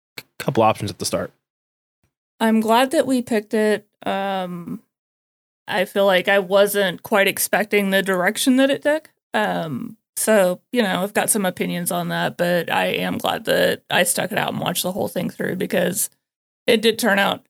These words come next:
Speaker 2: to have a lot of characters that I did fall in love with.
Speaker 1: Yeah, this show has some real high highs. Um, it's some really just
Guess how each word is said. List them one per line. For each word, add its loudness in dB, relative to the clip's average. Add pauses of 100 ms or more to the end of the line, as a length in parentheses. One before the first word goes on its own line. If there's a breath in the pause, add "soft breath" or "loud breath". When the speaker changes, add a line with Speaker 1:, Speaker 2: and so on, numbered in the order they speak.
(140)
Speaker 2:
to 0
have 0
a 0
lot 0
of -8
characters -2
that -2
I 0
did -8
fall 0
in -4
love -6
with. -6 (760)
Speaker 1:
Yeah, 0
this 0
show 4 (220)
has 0
some 0
real 4
high 0
highs. -6 (840)
Um, 0 (260)
it's 0
some 0
really 4
just -4